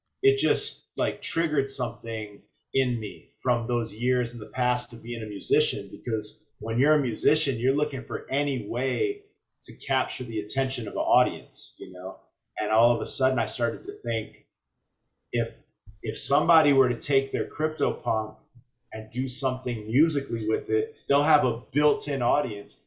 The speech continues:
because there's thousands of people that own a CryptoPunk right now that are gonna think that's interesting. And they're gonna want to support that because they want CryptoPunks to become popular and well-known, you know? So that was really the inspiration.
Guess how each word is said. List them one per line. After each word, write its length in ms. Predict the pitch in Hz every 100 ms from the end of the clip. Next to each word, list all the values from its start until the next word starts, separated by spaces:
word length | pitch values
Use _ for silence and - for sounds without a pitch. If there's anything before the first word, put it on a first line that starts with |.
| -
because 300 | - 127 110
there's 220 | 139 123 - -
thousands 520 | 135 135 117 120 117
of 100 | 117
people 340 | 139 151 139 120
that 160 | 113
own 200 | 131 131
a 20 |
CryptoPunk 720 | 107 - 151 143 120 - 113 -
right 280 | 107 120 101
now 520 | 117 143 127 107 101 - _ _ _ _ _ _ -
that 480 | 131 123 117 - - _ _ -
are 160 | 123 127
gonna 260 | 139 131
think 300 | - 143 131
that's 260 | - 117 -
interesting. 600 | 156 - 120 - - - _ -
And 100 | 107
they're 140 | 123
gonna 220 | 127 131 110
want 340 | 120 151 170
to 140 | -
support 540 | - - - 156 175 -
that 260 | 110 107
because 260 | 107 127 120
they 140 | 135
want 380 | 131 113 135 -
CryptoPunks 800 | - 139 131 117 - 117 - -
to 80 | 123
become 640 | 120 117 - 117 113 110 - _ _
popular 580 | - - - 107 90 - -
and 140 | 104
well-known, 640 | 104 113 104 120 123 87 90
you 160 | 90
know? 160 | 90 98 _ _ _
So 140 | -
that 180 | 120 156
was 160 | 185 127
really 240 | 156 151
the 140 | 131 135
inspiration. 800 | 135 - 107 113 139 - 113